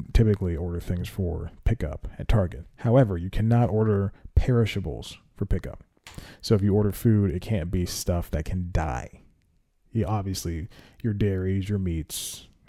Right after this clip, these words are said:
all that stuff. But then there's also, you can't, uh, fruits and veg. And then also, there's,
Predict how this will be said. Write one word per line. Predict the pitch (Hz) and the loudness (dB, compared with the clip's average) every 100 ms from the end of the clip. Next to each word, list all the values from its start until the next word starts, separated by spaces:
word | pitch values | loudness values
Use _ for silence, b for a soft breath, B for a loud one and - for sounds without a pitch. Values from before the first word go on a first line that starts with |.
| - | -8
all | 80 | -8
that | 71 | -10
stuff. | - - - - B B B | -12 -14 -14 -20 B B B
But | 123 | 4
then | 107 107 | 6 6
there's | 101 | 6
also, | 98 101 - 101 92 | 6 4 4 4 6
you | 90 | 2
can't, | 95 113 95 - _ _ _ - | 0 0 0 -2 _ _ _ -4
uh, | 107 90 | -2 0
fruits | 135 123 | 0 0
and | 101 | -2
veg. | 87 - | -6 -4
And | 113 | 2
then | 113 | 2
also, | 101 113 - 98 87 87 87 b b | 4 0 2 2 4 0 -4 b b
there's, | - 104 98 | -2 0 0